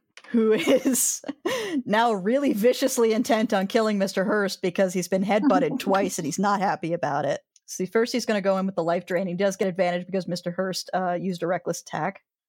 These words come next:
Speaker 1: It's a twenty-two that's gonna hit. So that's three necrotic damage. Mister Hurst needs to make a Constitution saving throw. That is a seventeen. That's going to
Speaker 2: Oof.
Speaker 1: succeed, I think. Yes, it does. Okay, so his hit po-, his maximum hit points are not any further reduced.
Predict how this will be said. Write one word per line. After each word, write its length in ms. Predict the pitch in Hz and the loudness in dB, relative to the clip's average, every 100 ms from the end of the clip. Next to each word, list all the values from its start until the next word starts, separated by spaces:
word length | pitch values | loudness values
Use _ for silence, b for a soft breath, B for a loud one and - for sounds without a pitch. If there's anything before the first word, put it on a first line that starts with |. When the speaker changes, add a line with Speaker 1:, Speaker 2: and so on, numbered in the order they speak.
| _ | _
Speaker 1:
It's 80 | - | -12
a 40 | |
twenty-two 640 | - 208 196 170 233 233 | -4 -2 -2 -2 -2 -2
that's 160 | 208 190 | -2 -2
gonna 180 | 170 151 | -4 -2
hit. 360 | 196 208 196 _ | 0 0 -2 _
So 100 | - | -8
that's 160 | 156 - | -8 -8
three 260 | 196 202 | -4 -2
necrotic 520 | 196 185 202 196 196 | -2 0 0 2 0
damage. 560 | 196 196 196 196 - - - _ - | -2 0 0 -2 -6 -12 -14 _ -10
Mister 220 | 170 170 | -8 -4
Hurst 180 | 175 175 | -4 -4
needs 160 | 175 - | -6 -6
to 40 | |
make 160 | 175 170 | -6 -6
a 40 | |
Constitution 580 | 175 165 180 170 165 156 | -6 -6 -8 -8 -8 -4
saving 320 | - 208 214 | -2 -2 -2
throw. 460 | 214 214 208 208 202 _ _ _ - | 0 0 2 0 -6 _ _ _ -4
That 100 | 185 | -2
is 80 | 175 | -2
a 80 | |
seventeen. 960 | 175 - - - 202 196 190 - 269 277 | -4 -4 -4 -2 0 -2 -2 0 2 2
That's 180 | 247 208 | 0 0
going 220 | 330 208 | 2 2
to 60 | 180 | 2
Speaker 2:
Oof. 60 | |
Speaker 1:
succeed, 440 | 175 - - 240 240 | -2 -2 -2 0 0
I 120 | 233 | -2
think. 480 | 175 226 220 - - _ _ | 0 -2 -2 -6 -16 _ _
Yes, 220 | 196 196 | -2 -2
it 80 | 180 | -2
does. 240 | 175 151 | -4 -4
Okay, 360 | - 190 170 160 | -4 -2 -2 -4
so 200 | - 180 | -4 -2
his 180 | 160 - | -2 -6
hit 200 | - 214 | -6 -4
po-, 160 | - - B B B | -2 -4 B B B
his 100 | 220 | 0
maximum 340 | 240 277 254 233 | 2 2 0 0
hit 140 | 233 | 0
points 220 | 233 214 | -2 -2
are 60 | 196 | 0
not 160 | 190 180 | 0 0
any 160 | 175 | -2
further 240 | 175 170 170 | -4 -2 -2
reduced. 420 | 170 143 160 - | -4 -6 -6 -10